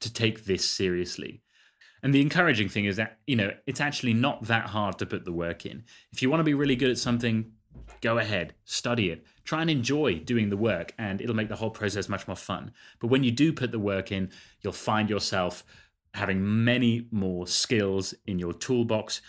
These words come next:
You'll find yourself just being more competent. You'll find things easier. You'll understand how things work more. There's just so many benefits to it that I think it's,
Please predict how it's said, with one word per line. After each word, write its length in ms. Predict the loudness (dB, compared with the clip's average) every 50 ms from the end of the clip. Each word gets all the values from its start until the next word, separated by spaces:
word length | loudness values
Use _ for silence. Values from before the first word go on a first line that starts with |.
| -20 -14 _
You'll 100 | -8 -6
find 240 | -2 0 0 2 2
yourself 340 | 2 0 0 -2 -2 -2 -4
just 240 | -6 -8 -8 -8 -12 -20 _ _ _ _ _ _ 0
being 220 | 0 2 2 2
more 180 | 0 0 0 0
competent. 680 | 0 2 2 4 4 2 2 2 2 2 2 0 -4 -8 -10 -16 -20 -20 -20 -20 _ _
You'll 120 | -4 -4
find 320 | -2 0 2 2 2 2 2
things 320 | 0 0 0 0 -2 -6 -8 -6
easier. 500 | -2 2 2 4 4 4 6 6 6 4
You'll 260 | 4 4 2 2 2 2
understand 720 | 0 0 0 2 2 2 2 2 2 4 4 4 4 2
how 260 | 2 2 2 2 2 2
things 320 | 0 0 -2 -2 -2 -2
work 380 | 0 0 0 0 0 -2 -4 -2
more. 280 | -2 0 0 -2 -4 -8 -14 -20 -12 _
There's 140 | -2 -2 0
just 220 | 0 0 0 0 2
so 240 | 4 6 6 6
many 180 | 6 6 4 4
benefits 460 | 4 4 2 2 2 2 0 -2 -2 -2
to 100 | -2 -2
it 140 | -2 -2
that 100 | -2 -2
I 60 | -2 -2
think 160 | -2 -2 -4
it's, 160 | -4 -6